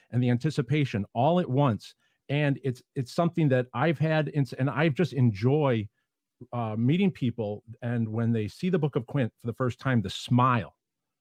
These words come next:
the smile is what it is. It's that there's a fresh, there's something fresh coming into the world in the Jaws universe, and it's inspiring. And,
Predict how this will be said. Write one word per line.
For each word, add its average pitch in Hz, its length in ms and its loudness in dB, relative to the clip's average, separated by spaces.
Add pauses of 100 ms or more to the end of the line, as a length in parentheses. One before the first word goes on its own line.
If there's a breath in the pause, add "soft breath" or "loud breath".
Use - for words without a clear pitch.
the 110 80 -4
smile 151 680 4
is 110 160 2
what 117 200 2
it 113 100 0
is. 120 400 0
It's 120 200 -6
that 123 300 0 (380)
there's 131 220 4
a 107 60 2
fresh, - 580 -2 (260)
there's 120 220 2
something 143 340 4
fresh - 400 -2
coming 117 300 2
into 110 220 -2
the 110 100 -4
world 107 440 2 (280)
in 117 120 4
the 110 80 4
Jaws 107 400 0
universe, 104 600 0
and 113 220 -2
it's 117 200 -4
inspiring. 143 720 2 (360)
And, 117 420 2